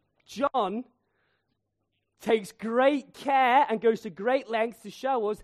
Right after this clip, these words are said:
that this tomb is not empty, and that is cool news. What is in the tomb? What is there? Oh, wow.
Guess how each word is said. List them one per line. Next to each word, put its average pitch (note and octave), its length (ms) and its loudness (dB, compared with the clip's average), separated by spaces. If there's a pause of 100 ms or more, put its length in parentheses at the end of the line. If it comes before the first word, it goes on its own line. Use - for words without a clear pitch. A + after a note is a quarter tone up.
(140)
that F3 180 -6
this C4 220 -4
tomb A#3 460 -6 (140)
is F#3 160 -6
not G#3 220 -2
empty, F#3+ 540 -4 (160)
and C#3+ 180 -8
that F3 160 -2
is F3 120 -8 (160)
cool G#3+ 380 -2
news. G3 560 -6 (2500)
What A#3 200 4
is D4+ 160 -2
in C4 120 -2
the C4 80 -4
tomb? C4 500 -4 (1500)
What C4+ 140 2
is D#4+ 120 -2
there? A#3+ 320 2 (1400)
Oh, G#4+ 200 -10
wow. - 320 -12